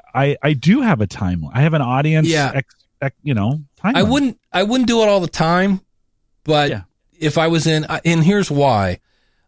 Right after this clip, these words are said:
Speaker 2: L C Escobar on She Podcast was interviewing, um, the host of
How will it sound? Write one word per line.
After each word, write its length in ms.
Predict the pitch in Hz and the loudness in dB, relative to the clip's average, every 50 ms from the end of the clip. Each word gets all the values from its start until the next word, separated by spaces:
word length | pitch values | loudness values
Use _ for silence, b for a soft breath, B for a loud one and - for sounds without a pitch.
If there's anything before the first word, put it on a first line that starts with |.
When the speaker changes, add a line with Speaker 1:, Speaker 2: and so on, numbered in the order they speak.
| _ _ _ | _ _ _
Speaker 2:
L 200 | 147 160 190 214 | -2 0 0 0
C 360 | - - - 214 208 202 180 - | -2 -2 -2 0 0 0 0 0
Escobar 480 | 160 151 143 - - 143 139 135 127 | -2 -2 -2 -2 -4 -2 -2 0 0
on 140 | 120 117 117 | 0 -2 -2
She 200 | - - 156 151 | -2 -2 -2 -4
Podcast 800 | 139 - 127 127 120 120 - - 127 113 113 113 107 - - - _ _ _ | -2 -2 -2 -2 -2 -2 -4 -2 -2 -2 -2 -2 -4 -6 -10 -12 _ _ _
was 300 | 120 131 127 123 120 120 | -4 -2 -2 -2 -2 -2
interviewing, 880 | 123 139 143 143 139 135 131 123 123 123 120 120 117 117 117 117 110 - _ _ _ _ _ _ _ _ _ _ _ | -2 -2 0 0 0 2 2 2 2 2 0 0 0 0 0 -2 -4 -6 _ _ _ _ _ _ _ _ _ _ _
um, 460 | 123 120 117 110 110 107 107 107 107 113 | -2 -2 0 0 0 0 -2 -2 -4 -4
the 120 | 123 131 113 | -4 -4 -2
host 400 | - 147 143 143 135 - - - - | 0 -2 -2 0 -4 -4 -8 -8 -6
of 500 | 131 127 127 120 117 113 110 110 107 | -4 -2 -2 -2 -2 -2 -4 -6 -8